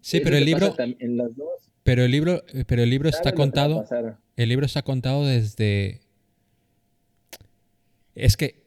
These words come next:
Speaker 1: la diferencia es que en el libro todo esto que ha pasado ya pasó.
Speaker 2: Sí, no,
Speaker 1: Y
Speaker 2: no,
Speaker 1: en,
Speaker 2: sí, no.
Speaker 1: y, y en
Speaker 2: No,
Speaker 1: el
Speaker 2: no es cierto.
Speaker 1: Bueno.
Speaker 2: Está agarrado en pasado, pero no porque haya pasado.
Speaker 1: Sí,
Speaker 2: Está
Speaker 1: pero
Speaker 2: pasando también todo al mismo tiempo.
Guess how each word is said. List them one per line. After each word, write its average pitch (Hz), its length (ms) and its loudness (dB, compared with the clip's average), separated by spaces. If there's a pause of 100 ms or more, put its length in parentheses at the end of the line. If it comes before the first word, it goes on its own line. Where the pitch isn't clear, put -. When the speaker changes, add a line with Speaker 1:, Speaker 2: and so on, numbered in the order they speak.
(100)
Speaker 1:
la 120 160 -2
diferencia 143 420 -4
es - 100 -6
que - 260 -6
en 117 200 0
el 117 160 0
libro 160 440 0 (920)
todo 143 240 4
esto 151 220 -2
que - 80 -6
ha 123 80 -4
pasado 135 300 -4
ya 123 180 -4
pasó. 101 400 -4 (1120)
Speaker 2:
Sí, 160 400 -2
no, 139 340 -2
Speaker 1:
Y 135 60 -2
Speaker 2:
no, 127 140 2
Speaker 1:
en, 123 160 0
Speaker 2:
sí, 180 380 -2
no. 135 380 -6
Speaker 1:
y, - 140 -16 (300)
y 120 140 2
en 120 100 2
Speaker 2:
No, 120 100 4
Speaker 1:
el 127 100 2
Speaker 2:
no 143 60 -2
es 147 80 -8
cierto. 165 540 -4 (420)
Speaker 1:
Bueno. 147 300 2
Speaker 2:
Está 175 240 -4
agarrado 196 360 -4
en 185 100 -8
pasado, 156 520 -4
pero 127 180 -4
no 147 120 -4
porque 151 240 -4
haya 147 180 -4
pasado. 139 480 -6 (720)
Speaker 1:
Sí, - 200 2
Speaker 2:
Está - 100 4
Speaker 1:
pero 131 120 2
Speaker 2:
pasando 165 340 -4
también 139 300 -4
todo 147 120 -4
al 139 100 -4
mismo 123 280 -4
tiempo. 127 520 -6